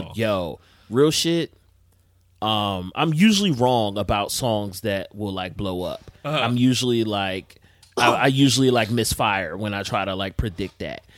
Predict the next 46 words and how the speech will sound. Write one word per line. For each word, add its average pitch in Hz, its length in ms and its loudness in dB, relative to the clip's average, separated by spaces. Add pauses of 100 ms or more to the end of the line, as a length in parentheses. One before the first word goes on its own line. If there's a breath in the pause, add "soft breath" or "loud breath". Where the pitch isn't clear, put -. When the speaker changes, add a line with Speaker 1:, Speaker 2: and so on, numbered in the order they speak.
(220 soft breath)
Speaker 2:
When 120 160 0
Party 170 380 2
Up 185 160 2
came 170 320 0
out, 170 280 0
I 117 120 -2
was 110 180 -2
like, 90 240 -6
"Yo, 101 280 0
this 95 120 -6
shit 101 200 -6
is 87 100 -12
gonna 92 120 -8
be 90 220 -12
fucking 85 580 -12
huge." 90 540 -6 (100)
Speaker 1:
<laughs> 190 800 2
Speaker 2:
And 131 120 4
they 139 80 4
gonna 139 200 4
play 156 320 6
this 151 200 4
shit 170 340 0
everywhere. 139 680 0 (220 loud breath)
Dog, 165 280 4
to 170 160 2
this 185 260 2
day, 107 640 -2 (960)
you 139 260 0
know, 120 200 4
when, 110 300 0
like, 101 460 -4 (360)
you 120 140 -2
know, 98 160 -4
Corona's 135 640 2
gone 123 600 2
and, 104 240 -4
you 117 120 2
know, 98 180 0
niggas 110 300 -2
is 98 100 -6
back 101 220 -4
out 101 180 -2
here 95 180 -4
D 117 240 -6
J 113 220 -2